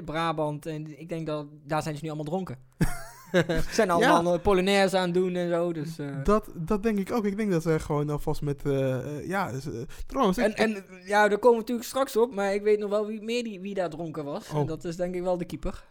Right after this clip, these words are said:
Speaker 2: Ja,
Speaker 1: Maar daar komen
Speaker 2: ja,
Speaker 1: we
Speaker 2: ja,
Speaker 1: later
Speaker 2: ja,
Speaker 1: op terug.
Speaker 2: daar komen we later op terug. Nee, zeker. Eh, ik zag trouwens, eh, eh, eh, ook beelden bij, bij nac. Eh, zaten ze ook allemaal met, met carnavalspak in, eh,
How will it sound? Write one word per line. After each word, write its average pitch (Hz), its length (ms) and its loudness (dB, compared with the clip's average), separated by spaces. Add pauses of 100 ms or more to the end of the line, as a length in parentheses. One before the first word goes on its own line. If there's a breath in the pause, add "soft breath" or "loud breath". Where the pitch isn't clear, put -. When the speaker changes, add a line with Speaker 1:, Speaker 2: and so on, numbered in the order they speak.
Speaker 2:
Ja, 151 100 0
Speaker 1:
Maar 180 220 6
daar 165 140 8
komen 151 160 8
Speaker 2:
ja, - 40 6
Speaker 1:
we - 40 6
Speaker 2:
ja, - 80 10
Speaker 1:
later 208 200 8
Speaker 2:
ja, 139 60 2
Speaker 1:
op 135 100 2
terug. 151 180 0
Speaker 2:
daar - 80 -16
komen 170 220 4
we 160 60 6
later 156 180 6
op 139 60 -4
terug. 143 220 0
Nee, 170 220 2
zeker. 156 380 0 (260 loud breath)
Eh, - 220 -2
ik 190 100 -2
zag 214 160 4
trouwens, 165 420 4
eh, 143 240 4
eh, 139 400 -2
eh, - 80 -6
ook 156 240 0
beelden 147 300 0
bij, 131 260 2
bij 131 200 2
nac. 165 400 -2
Eh, 139 240 -6
zaten 160 260 -4
ze - 80 -10
ook 208 100 -8
allemaal 170 280 0
met, - 120 -8
met 143 200 -4
carnavalspak 143 1200 4
in, 147 300 -2
eh, 143 240 0